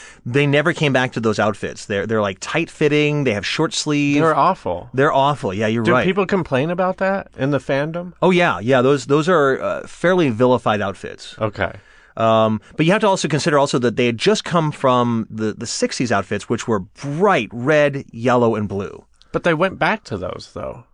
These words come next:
Speaker 1: Eventually they did,
Speaker 2: In
Speaker 1: yeah.
Speaker 2: Star Trek Two, the motion picture,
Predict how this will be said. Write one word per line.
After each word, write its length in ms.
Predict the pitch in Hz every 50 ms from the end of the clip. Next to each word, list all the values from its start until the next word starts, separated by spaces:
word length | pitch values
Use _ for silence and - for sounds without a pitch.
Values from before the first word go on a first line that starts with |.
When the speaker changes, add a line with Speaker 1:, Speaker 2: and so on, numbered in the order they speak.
| _ _ _
Speaker 1:
Eventually 400 | 143 127 135 175 196 - 190 123
they 140 | 95 90 82
did, 160 | - - -
Speaker 2:
In 100 | 135 127
Speaker 1:
yeah. 80 | 120 120
Speaker 2:
Star 160 | 180 175 170
Trek 220 | - 185 170 135
Two, 400 | - - - 220 208 165 151 151
the 100 | 139 135
motion 320 | 123 104 98 - - 117 101
picture, 560 | - 110 98 - - 95 95 90 92 98